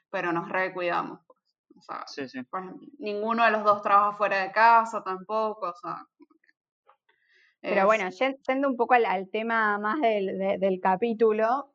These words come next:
Speaker 3: me parece que
Speaker 1: Sí.
Speaker 3: esto de las burbujas también, eh, va a ser, digamos, los
Speaker 1: <laughs>
Speaker 3: protocolos con los que se está filmando, se va a filmar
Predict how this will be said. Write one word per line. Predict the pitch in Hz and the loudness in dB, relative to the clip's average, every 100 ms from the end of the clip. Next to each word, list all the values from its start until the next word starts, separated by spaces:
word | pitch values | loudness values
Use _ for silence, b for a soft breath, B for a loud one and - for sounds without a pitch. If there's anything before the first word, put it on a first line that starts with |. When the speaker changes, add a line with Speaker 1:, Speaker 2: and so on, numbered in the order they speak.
| _ | _
Speaker 3:
me | 190 175 | -14 -8
parece | 170 202 | -8 -6
que | 190 | -6
Speaker 1:
Sí. | 190 | -4
Speaker 3:
esto | 226 | -2
de | 214 | 0
las | 196 | 0
burbujas | 190 190 202 - 240 | 0 0 4 4 4
también, | 208 190 190 202 226 262 _ _ _ _ _ | 0 -6 -2 -2 -2 -6 _ _ _ _ _
eh, | - 202 190 196 196 - - _ _ _ _ - | -8 -6 -6 -8 -10 -12 -18 _ _ _ _ -10
va | 180 190 | 0 2
a | 202 - | 0 -4
ser, | 226 214 214 233 _ _ _ _ - 165 - | -4 -2 -2 -6 _ _ _ _ -20 -20 -12
digamos, | 180 180 175 170 | -6 -4 -2 -4
los | 175 | -6
Speaker 1:
<laughs> | - | -4
Speaker 3:
protocolos | 180 185 196 196 208 226 240 233 - _ | -2 0 -2 2 2 4 2 2 -4 _
con | 196 | -6
los | 185 180 | -6 -6
que | 190 | -10
se | 196 185 175 170 170 | -4 -4 -2 -4 -6
está | 165 190 190 190 | -8 -2 0 0
filmando, | 196 185 208 220 214 175 170 | -4 -2 2 2 2 -4 -6
se | 190 | -4
va | 180 | -4
a | |
filmar | 190 202 208 233 | -4 -2 0 0